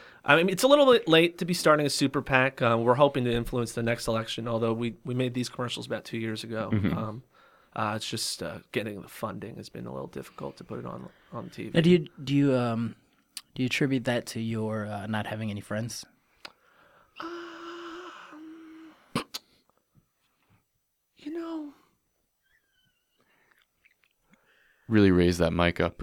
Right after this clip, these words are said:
Speaker 2: uh, to
Speaker 1: Oh,
Speaker 2: wh-,
Speaker 1: oh,
Speaker 2: your, your
Speaker 1: I'm sorry.
Speaker 2: standing level.
Speaker 1: I'm sorry, I wasn't, <clears throat> I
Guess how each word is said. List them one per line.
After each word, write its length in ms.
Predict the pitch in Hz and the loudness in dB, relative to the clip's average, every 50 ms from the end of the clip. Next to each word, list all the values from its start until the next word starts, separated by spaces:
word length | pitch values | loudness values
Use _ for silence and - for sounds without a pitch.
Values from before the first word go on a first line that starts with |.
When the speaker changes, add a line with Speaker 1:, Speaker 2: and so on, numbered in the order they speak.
| - - - | -8 -4 -4
Speaker 2:
uh, 120 | 90 87 | -4 -4
to 120 | 82 - - | -2 0 0
Speaker 1:
Oh, 120 | 90 87 | 2 2
Speaker 2:
wh-, 40 | - - | 2 2
Speaker 1:
oh, 60 | 80 | 4
Speaker 2:
your, 100 | 90 90 | 4 2
your 80 | - - - - - - - - - - | 2 0 -4 -12 -14 -16 -16 -10 -4 -2
Speaker 1:
I'm 120 | - 156 143 | -2 0 0
sorry. 200 | - - - 92 | 2 4 6 6
Speaker 2:
standing 280 | - - 175 87 87 | 8 8 6 4 4
level. 240 | 92 90 95 101 - - - - - | 2 0 0 -2 -4 -8 -14 -10 -8
Speaker 1:
I'm 80 | 135 | -6
sorry, 200 | 127 - - 196 | -6 -4 -2 -2
I 40 | 131 | -2
wasn't, 300 | 120 110 - 117 110 - - - | -2 -4 -6 -6 -8 -10 -14 -14
<clears throat> 80 | - - | -8 -4
I 360 | - 98 95 185 196 165 - | -2 0 0 0 0 0 -2